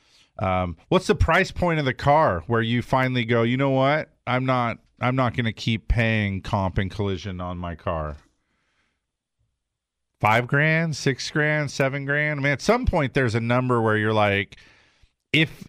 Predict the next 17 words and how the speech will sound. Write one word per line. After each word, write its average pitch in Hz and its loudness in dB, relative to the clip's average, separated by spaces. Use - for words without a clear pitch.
if 147 -2
the 147 0
car 170 2
gets 175 -4
destroyed 123 -2
by 107 2
my 101 2
fault 101 -2
or 104 0
a 90 -12
flood 98 -2
'cause 85 -4
you 87 -4
weren't 92 -4
thinking 87 -4
ahead, 85 -2
um, 85 -2